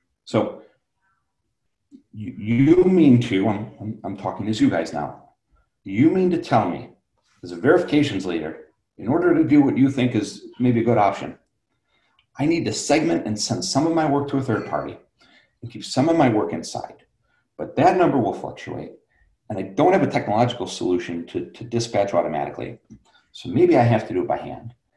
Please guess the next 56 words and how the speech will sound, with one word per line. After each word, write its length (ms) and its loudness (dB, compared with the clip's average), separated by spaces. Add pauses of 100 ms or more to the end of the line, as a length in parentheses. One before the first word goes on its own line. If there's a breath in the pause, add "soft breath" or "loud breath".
(160)
And 100 -2
maybe 200 4
sometimes 500 2
when 120 -4
I 80 -4
have 100 -12
strong 340 -2
team 160 0
members, 280 -2
I'm 80 -4
gonna 160 -8
keep 240 -12
more. 200 -4
And 120 -4
sometimes 420 2
when 120 0
I 40 0
have 100 -4
weak 160 -2
team 140 -6
members, 300 -8
I 60 -8
keep 260 -12
less. 220 -2
And 100 -8
in 180 -8
February, 480 4
I'm 60 2
gonna 140 4
send 240 -2
more 140 0
than 120 0
I 60 2
will 240 -2
in 120 -6
April. 380 2 (140)
And 180 0
oh 140 6
my 140 4
goodness, 600 0 (320)
if 220 -10
your 160 6
head 180 2
didn't 180 4
<laughs> 60 0
explode 380 2
right 180 0
there, 140 -4
mine 240 -4
just 200 -10
did. 240 -6 (560)
Because 220 -4
I 60 2
get 340 4
it. 240 -4 (1300)
But 300 -4